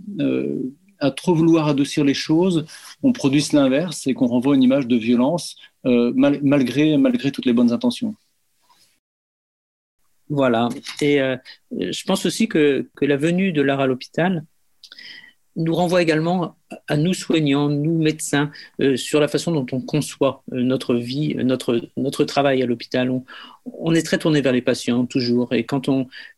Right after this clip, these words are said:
Speaker 2: euh, le fait d'avoir di-, de discuter de ce, de ce sujet nous renvoie aussi à notre façon à nous de vivre,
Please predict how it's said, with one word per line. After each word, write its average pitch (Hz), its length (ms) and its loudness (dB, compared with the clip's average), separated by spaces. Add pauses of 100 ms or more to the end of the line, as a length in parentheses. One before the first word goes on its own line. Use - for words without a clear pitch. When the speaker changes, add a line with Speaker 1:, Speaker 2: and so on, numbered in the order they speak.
Speaker 2:
euh, 120 120 -4
le 147 160 0
fait 180 160 0
d'avoir 143 260 2
di-, 131 300 -6
de 131 80 -2
discuter 156 720 -2
de 123 260 -2
ce, 120 440 -4
de - 260 -4
ce 147 160 -4
sujet 139 360 -2
nous 151 140 -2
renvoie 139 340 0
aussi 147 360 0
à 135 60 2
notre 135 280 0
façon 135 440 -2
à 123 100 2
nous 165 260 0 (440)
de 120 160 0
vivre, 147 500 0